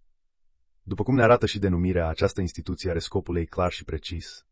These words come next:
și n-ar trebui nicicum să se erigeze în colector de bani pentru buget. Amenziile mari pe care le aplică uneori A N P C înflăcărează mințile unor înguști invidioși și frustrați care exclamă plin de satisfacție: „Așa le trebuie, să le ia tot.”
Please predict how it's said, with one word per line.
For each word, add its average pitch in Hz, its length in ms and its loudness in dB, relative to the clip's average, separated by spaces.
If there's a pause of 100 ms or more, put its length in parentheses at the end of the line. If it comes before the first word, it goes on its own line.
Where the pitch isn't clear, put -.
(100)
și - 160 -12
n-ar 95 120 0
trebui 104 260 0
nicicum 101 360 0
să - 120 -6
se - 160 -4
erigeze 82 400 -4
în 82 80 -2
colector 80 420 -4
de 78 100 -4
bani 78 240 -4
pentru 73 240 -8
buget. 71 480 -10 (800)
Amenziile 104 440 4
mari 98 280 4
pe 87 100 -6
care 82 200 -2
le 85 80 0
aplică 82 320 -4
uneori 82 300 -2
A 82 80 -2
N 80 40 -4
P - 80 -8
C 78 180 -8 (640)
înflăcărează 107 560 2
mințile 98 340 0
unor 90 240 0
înguști 85 440 -4
invidioși 87 480 -2
și - 80 -10
frustrați - 580 -4
care 85 180 -4
exclamă 87 440 -2
plin 98 260 -2
de 90 80 0
satisfacție: 80 880 -8 (360)
„Așa 107 280 4
le 95 100 6
trebuie, 73 500 -6 (100)
să - 160 -12
le 87 100 0
ia 90 120 2
tot.” - 440 -8